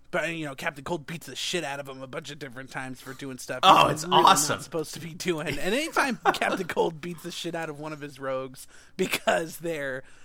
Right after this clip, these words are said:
Speaker 1: they're doing something they're not supposed to be doing,
Speaker 2: Mm-hmm.
Speaker 1: um, I always love that because it's like, y-, you gotta remember these. They're,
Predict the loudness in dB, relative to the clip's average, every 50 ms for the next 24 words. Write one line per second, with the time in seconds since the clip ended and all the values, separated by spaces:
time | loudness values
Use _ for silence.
0 | -20 -20 -6 0 2 2 2 2 0 -4 -4 -4 -4 -6 -6 -6 -6 -6 -6 -6
1 | -10 -8 -8 -8 -8 -8 -8 -10 -10 -12 -12 -10 -10 -10 -10 -12 -12 -12 -10 -8
2 | -8 -6 -4 -4 -4 -6 -8 -10 -14 -10 -8 -6 -4 -4 -6 -6 -4 -4 -4 -4
3 | -4 -6 -6 -8 -12 -14 -16 -18 -16 -8 -2 -2 0 2 2 2 0 0 -2 -4
4 | -6 -6 -6 -4 -4 -4 -4 -4 -4 -8 -8 -8 -8 -8 -8 -10 -12 -12 -12 -8
5 | -6 -6 -6 -8 -10 -16 -20 -20 -20 -20 -20 -20 -20 -18 -16 -16 -12 -12 -4 2
6 | 4 4 4 4 2 0 -2 -4 -4 -6 -4 -6 -6 -6 -8 -10 -12 -12 -10 -6
7 | -6 -4 -6